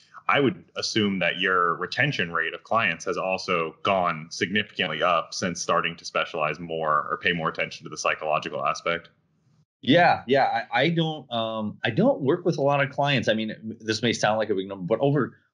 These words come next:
Speaker 2: al-, almost eleven years now, I've only worked with a little over four hundred clients. Um,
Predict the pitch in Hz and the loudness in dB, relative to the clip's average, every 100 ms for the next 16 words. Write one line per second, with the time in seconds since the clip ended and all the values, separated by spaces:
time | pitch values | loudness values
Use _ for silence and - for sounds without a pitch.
0 | - - - 156 220 233 143 127 123 117 | -4 -2 4 4 6 4 4 4 4 0
1 | 107 110 104 90 90 120 156 107 117 101 | 0 0 2 2 2 2 2 2 2 -2
2 | 95 92 95 90 85 - 95 90 87 78 | -2 -2 0 0 -2 -2 -2 0 -2 -4
3 | 73 82 60 - - _ _ _ _ _ | -2 -4 -4 -12 -20 _ _ _ _ _
4 | _ _ - 104 92 87 82 | _ _ 0 2 4 2 -2